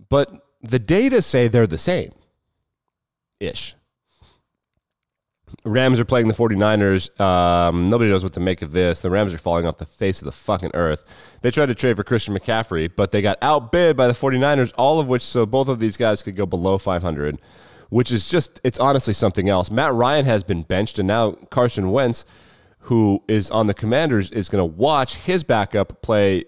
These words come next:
his third-string quarterback from last year. Yep. So Carson Wentz is on the Colts. He's now on the Commanders. Well, now he's hurt.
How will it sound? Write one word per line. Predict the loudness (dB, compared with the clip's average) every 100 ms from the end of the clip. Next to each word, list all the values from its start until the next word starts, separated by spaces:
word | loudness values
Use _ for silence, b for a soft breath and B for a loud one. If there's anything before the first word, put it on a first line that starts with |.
| -12 -12
his | -4 -4 -2
third-string | 0 0 0 -6
quarterback | -2 -2 -2 -4
from | -6 -6
last | -6 -6 -12
year. | -14 -16 _ _ _ _ _ B B B _
Yep. | -2 -2 -10 B B B
So | -10
Carson | -2 0 2 0
Wentz | 0
is | 0
on | -2
the |
Colts. | 0 0 0
He's | 0
now | 2
on | 0
the |
Commanders. | 0 -2 -2 -4
Well, | -4
now | -2 -2
he's | -2 -6 -4
hurt. | -4 -4